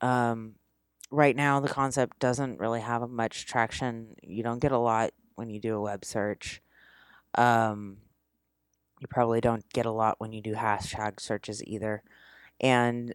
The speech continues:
um, either, both of those acronyms are al-, also used for other things, so there's a clarity issue as well.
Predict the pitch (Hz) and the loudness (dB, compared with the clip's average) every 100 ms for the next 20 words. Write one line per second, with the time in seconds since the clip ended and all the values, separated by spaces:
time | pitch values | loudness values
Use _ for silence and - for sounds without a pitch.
0 | - 131 117 117 151 160 156 143 127 - | 0 2 4 2 6 10 10 10 6 2
1 | _ - _ 147 170 160 143 127 127 123 | _ -20 _ 12 12 12 6 8 8 6
2 | 120 107 104 107 65 - _ 123 123 - | 2 -4 -2 0 0 -4 _ 4 4 2
3 | 120 117 113 - - 110 107 - 110 120 | 0 0 0 0 2 2 0 -2 -6 -6
4 | - - - - 127 117 110 104 117 - | -10 -12 -10 2 4 4 2 0 -2 0
5 | 110 110 110 73 107 - 104 98 98 104 | 0 2 0 -2 -4 -4 -4 -4 -4 -4
6 | 92 87 - | -4 -4 -8